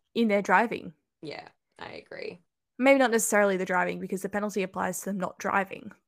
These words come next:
Speaker 1: but
Speaker 2: Mm-mm. But it's like
Speaker 1: yeah.
Speaker 2: the, a, a penalty should be a penalty. It shouldn't be, like,
Speaker 1: How they see
Speaker 2: you,
Speaker 1: fit
Speaker 2: you,
Speaker 1: every
Speaker 2: you
Speaker 1: time.
Speaker 2: cop an easier penalty because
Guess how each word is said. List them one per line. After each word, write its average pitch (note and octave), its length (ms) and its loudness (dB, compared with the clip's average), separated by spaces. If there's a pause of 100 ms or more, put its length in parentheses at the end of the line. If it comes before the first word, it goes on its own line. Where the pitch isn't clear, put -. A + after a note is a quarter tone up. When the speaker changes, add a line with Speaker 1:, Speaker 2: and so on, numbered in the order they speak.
Speaker 1:
but G3+ 320 4
Speaker 2:
Mm-mm. D#3 380 -6 (840)
But F#4 120 2
it's A#3+ 100 4
like G#3+ 140 10
Speaker 1:
yeah. F#3 320 2
Speaker 2:
the, - 140 -2
a, C#4 140 6
a B3+ 40 0
penalty B3+ 380 -2
should G#3+ 160 -2
be G3 100 -2
a F#3+ 60 -4
penalty. F3 460 -8
It F3+ 140 0
shouldn't F#3 300 -6
be, E3 420 -2 (840)
like, F3 300 2 (420)
Speaker 1:
How A3+ 140 2
they G3 180 0
see A3 240 0
Speaker 2:
you, A3+ 60 -2
Speaker 1:
fit F3+ 140 -4
Speaker 2:
you, A#3 100 2
Speaker 1:
every F#3 160 -2
Speaker 2:
you F#3+ 60 -6 (100)
Speaker 1:
time. - 80 -4
Speaker 2:
cop G#3 160 6
an G3 240 -4
easier E3 720 2
penalty D#3 440 -6
because D3 920 -6